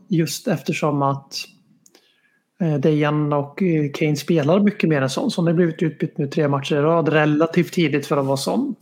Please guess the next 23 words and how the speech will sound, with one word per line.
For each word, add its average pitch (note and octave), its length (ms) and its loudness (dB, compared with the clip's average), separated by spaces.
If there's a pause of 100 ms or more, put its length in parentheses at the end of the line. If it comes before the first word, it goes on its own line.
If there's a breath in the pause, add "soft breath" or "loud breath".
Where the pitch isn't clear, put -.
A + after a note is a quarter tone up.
(140)
Och F3+ 160 -6
i G#3+ 80 2
alla D#3+ 300 2
fall C#3+ 260 2
har C#3+ 80 2
det C#3 60 0
ju C3+ 60 0
varit C3+ 380 -2
matcher C#3+ 240 -4
där C#3 140 -2
vi C3+ 140 -2
fortfarande C#3 480 -4
skulle D3 240 -4
behövt C#3 400 -2
någon C#3 140 -2
som C#3 340 -4 (220)
har D#3+ 300 0
ett B2+ 80 -6
mål D3 220 0
i D3 80 -2
sig D#3+ 140 -4
från D#3 160 -2
ingenstans. D#3 600 -2